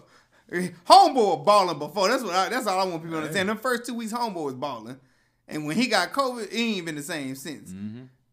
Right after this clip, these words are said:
Speaker 1: Uh, Drew Lock, I just don't think Denver got a good team.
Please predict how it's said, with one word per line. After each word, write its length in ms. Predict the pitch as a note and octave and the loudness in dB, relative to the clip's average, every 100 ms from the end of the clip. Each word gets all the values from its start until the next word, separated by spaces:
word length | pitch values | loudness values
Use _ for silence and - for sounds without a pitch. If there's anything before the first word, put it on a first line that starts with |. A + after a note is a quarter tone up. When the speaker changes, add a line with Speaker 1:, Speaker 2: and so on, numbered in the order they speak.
| _ | _
Speaker 1:
Uh, 340 | C#3 D3+ D3 C3 - | -4 -2 -2 -4 -10
Drew 340 | C3+ G#3+ B3+ G#3+ | -10 -6 -4 -2
Lock, 380 | G#3 F3+ - - _ _ _ _ _ _ _ _ _ _ _ _ _ _ _ _ _ | -2 -2 -8 -20 _ _ _ _ _ _ _ _ _ _ _ _ _ _ _ _ _
I 120 | - | -16
just 180 | F#3+ D3 | -14 -12
don't 160 | C3+ A#2+ | -12 -12
think 220 | A#2 A2+ | -12 -10
Denver 200 | F#3 C#3 | -10 -8
got 160 | A#2 A2+ | -10 -12
a 40 | |
good 220 | G#2+ G2 | -14 -18
team. 460 | - E3+ B2+ G#2+ C3+ | -14 -10 -10 -10 -14